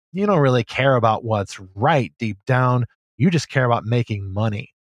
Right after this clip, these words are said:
What's the effect of hearing that over and over across the generations and then entering that system and carrying that assumption with you that you used to believe about the people ahead of you?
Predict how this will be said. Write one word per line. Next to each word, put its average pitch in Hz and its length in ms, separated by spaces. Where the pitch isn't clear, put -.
What's 214 240
the 320 100
effect 185 340
of 143 80
hearing 147 400
that 104 220
over 123 260
and 120 80
over 113 240
across 123 340
the - 80
generations 104 760
and 123 120
then 139 140
entering 170 380
that 135 180
system 135 460
and 120 120
carrying 170 440
that 131 160
assumption 143 520
with 151 200
you 110 140
that 120 100
you 127 180
used 139 280
to 127 40
believe 127 300
about 117 220
the - 60
people 127 400
ahead 135 220
of 135 120
you? 165 300